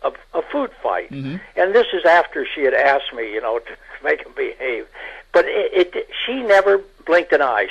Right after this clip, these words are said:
Speaker 1: She acted like none of it was going on. And these, you know, they, they were goofing around. Uh, Patrick and Larry, they, they, they had a lot of fun. They, you know, like, uh, like most series,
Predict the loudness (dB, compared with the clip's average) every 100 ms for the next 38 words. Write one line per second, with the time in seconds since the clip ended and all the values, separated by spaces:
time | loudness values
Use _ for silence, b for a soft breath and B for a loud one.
0 | 0 2 4 2 -2 -4 -6 -2 0 0
1 | 0 -4 -6 -6 -4 -4 -6 -6 -8 -8
2 | -12 -16 -18 -20 B B B -4 -4 -6
3 | -10 -12 -14 -8 -4 -2 0 0 0 -4
4 | -6 -6 -8 -12 -14 -14 -8 -6 -4 0
5 | 0 0 -4 -6 -4 -2 -4 -8 -14 -20
6 | -20 -20 B B B B -4 -2 -2 -4
7 | -6 -8 -10 2 6 6 6 6 4 0
8 | -4 -6 -8 -20 -16 -12 -10 -10 -10 -14
9 | -16 -16 -12 -4 -4 2 2 2 -4 -6
10 | -8 -2 0 0 -2 -6 -6 -8